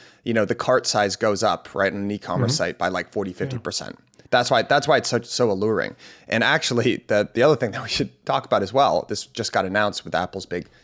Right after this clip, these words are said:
Speaker 1: thing, is that Apple is getting into the buy now, pay later space. I don't know if
Speaker 2: No,
Speaker 1: you saw
Speaker 2: for
Speaker 1: that.
Speaker 2: sure. And, and,
Speaker 1: Yeah.
Speaker 2: and I guess now that I, you know, when I think about it, it, I, I, I, I misspoke. It, it's, y-, you're not paying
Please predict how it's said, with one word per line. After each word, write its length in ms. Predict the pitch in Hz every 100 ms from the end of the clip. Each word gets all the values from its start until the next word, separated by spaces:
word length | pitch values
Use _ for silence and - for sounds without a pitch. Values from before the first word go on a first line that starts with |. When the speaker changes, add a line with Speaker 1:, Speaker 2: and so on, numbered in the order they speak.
| -
Speaker 1:
thing, 160 | 127
is 100 | 101
that 160 | 101 92 - - -
Apple 340 | 113 139 123
is 100 | 101
getting 280 | - 110 107
into 200 | 110 -
the 120 | 98
buy 260 | 92 95 95
now, 360 | 92 90 87 _ _ _ _
pay 140 | - 98
later 220 | 95 73
space. 420 | - - - - -
I 100 | -
don't 60 |
know 60 | 175
if 60 | 240
Speaker 2:
No, 80 |
Speaker 1:
you 60 | 247
saw 120 | -
Speaker 2:
for 100 | -
Speaker 1:
that. 60 | 165
Speaker 2:
sure. 460 | - 208 294 175 -
And, 200 | 202 -
and, 160 | 214
Speaker 1:
Yeah. 200 | 202 - -
Speaker 2:
and 120 | 214
I 40 |
guess 220 | 233 247
now 160 | 254 -
that 100 | 277
I, 140 | - -
you 120 | 175
know, 200 | 165 165 - 170
when 140 | 160 160
I 60 |
think 240 | 156 220 196
about 220 | 127 113
it, 100 | 113 -
it, 300 | 135 - _ _ _ _ _ _ _ _ _ _ _ _ _ _ -
I, 120 | 127
I, 140 | -
I, 200 | 123 123 117 113 -
I 60 |
misspoke. 640 | 117 127 - - 160 101 -
It, 180 | 110 -
it's, 400 | 123 - - _ _ -
y-, 120 | 117
you're 160 | 131 135
not 520 | 135 196 208 - -
paying 640 | - 139 131 117 107 113